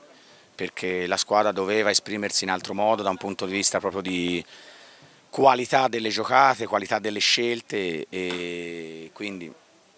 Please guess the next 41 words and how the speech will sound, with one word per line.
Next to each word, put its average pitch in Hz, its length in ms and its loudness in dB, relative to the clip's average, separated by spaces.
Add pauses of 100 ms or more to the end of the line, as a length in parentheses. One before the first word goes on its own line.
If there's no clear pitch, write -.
(140)
ci - 120 -12
sono 101 100 -8
stati 110 240 -2
giocatori 110 420 -2
oggi 107 300 2
che 98 100 -4
hanno 98 460 -2 (380)
reso 101 340 0
al 98 80 0
di 101 80 -2
sotto 110 260 0
di 101 80 -4
quelle 98 160 0
che 95 60 0
sono 104 160 0
le 101 80 0
loro 101 180 0
possibilità, 110 640 0
quindi 98 460 -6 (1700)
come 151 160 -2
ho 139 80 2
già 131 160 6
detto 131 240 4
ai 127 60 8
ragazzi 131 400 6
e - 40 -12
come 117 160 -6
farò 120 220 -2
in 123 60 -4
settimana, 139 580 -2
la, 98 600 4
la 98 100 -2
risposta, 113 480 -2
l'unica 117 320 0
risposta 110 440 -2
da 113 100 2
fare 135 260 4
è 120 40 -4
quella, 104 300 2
ognuno 120 440 2
di 92 840 0